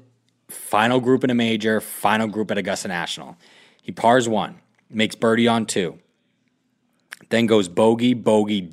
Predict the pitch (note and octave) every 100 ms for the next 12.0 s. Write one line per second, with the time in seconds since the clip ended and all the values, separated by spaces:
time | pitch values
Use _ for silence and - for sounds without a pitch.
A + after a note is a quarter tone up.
0 | - - G2 F2 C2+ _ _ _ _ -
1 | _ - A2+ G#2 - C#3+ E3+ D#3 C#3 -
2 | C3+ A#2+ B2 A#2+ A2+ G2 F2 - - G#2
3 | A#2 A#2 A2+ A#2 A2+ - A#2+ - G#2 F#2
4 | F2 - D#2+ D2 - - - G#2 A2 G#2+
5 | F#2+ E2+ - A2 A#2+ A2+ - A#2+ G#2+ F2
6 | D#2 - G2 A2+ A#2+ A#2 G#2 A2 A2 -
7 | F#2+ G2+ G2+ F#2+ F2+ G#2 G#2 F2+ E2 -
8 | F#2+ E2+ - A2 - A2 - A2 G#2+ G#2
9 | G2 F#2+ D#2 - - - - _ - A2+
10 | A2 G#2+ F#2 - A2 A2+ A#2 G#2+ - B2
11 | B2 A#2 G2 F#2+ G2+ F#2+ F2 - F2 -